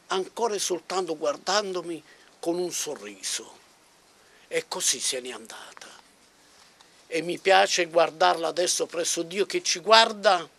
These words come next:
tutti noi, guardi il reparto, quanti l'hanno avvicinata e quanti l'hanno conosciuta, con questo sorriso.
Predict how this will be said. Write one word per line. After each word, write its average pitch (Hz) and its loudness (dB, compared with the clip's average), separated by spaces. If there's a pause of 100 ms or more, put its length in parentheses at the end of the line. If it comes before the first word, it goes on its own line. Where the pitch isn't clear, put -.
(340)
tutti 214 -6
noi, 165 2
guardi 190 4
il 175 2
reparto, 170 -2
quanti 180 -4
l'hanno 160 0
avvicinata 151 -6
e 139 -8
quanti 175 -4
l'hanno 165 -2
conosciuta, 170 -4 (400)
con 185 8
questo 175 6
sorriso. 117 -4